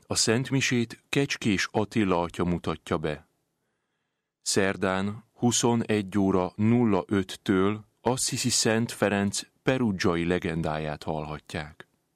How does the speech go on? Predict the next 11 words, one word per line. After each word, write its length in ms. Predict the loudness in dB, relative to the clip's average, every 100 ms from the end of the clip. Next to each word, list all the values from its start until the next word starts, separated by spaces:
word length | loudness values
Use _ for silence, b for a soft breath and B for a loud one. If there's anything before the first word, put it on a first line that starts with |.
| _ _ _ _ _ _ _ _ _ _ _ _ _ _ _ _ _ _ _ _ _ _ _
Október 540 | -2 -2 0 2 2 2
negyedikén, 840 | 2 2 0 -2 -2 -2 -2 -6
szerda 480 | -4 0 0 0 0
reggel 360 | 0 -2 -2 0
indul 300 | 0 2 0
a 40 |
szokásos 760 | 0 -2 -2 -4 -4 -4 -6 -2
őszi 360 | 0 0 0 2
mariaton 640 | 2 2 -2 -2 -2 -2
első 400 | -2 -6 -4 -4
napja. 500 | -4 -6 -8 -8